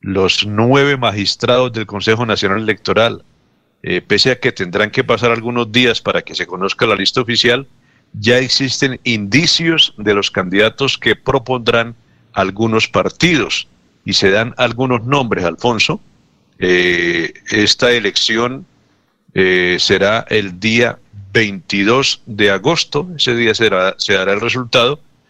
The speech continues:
eh, pero ya hay algunos nombres, por ejemplo, por el Centro Democrático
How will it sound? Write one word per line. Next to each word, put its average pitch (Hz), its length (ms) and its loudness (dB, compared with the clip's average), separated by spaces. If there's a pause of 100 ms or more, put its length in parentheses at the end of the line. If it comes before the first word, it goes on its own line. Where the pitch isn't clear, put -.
(340)
eh, 95 580 0 (240)
pero 139 240 2
ya 120 140 0
hay 120 120 2
algunos 117 360 -4
nombres, 135 300 0
por 95 140 -4
ejemplo, 98 300 -2
por 110 120 -2
el 92 60 -6
Centro 113 360 0
Democrático 131 800 -2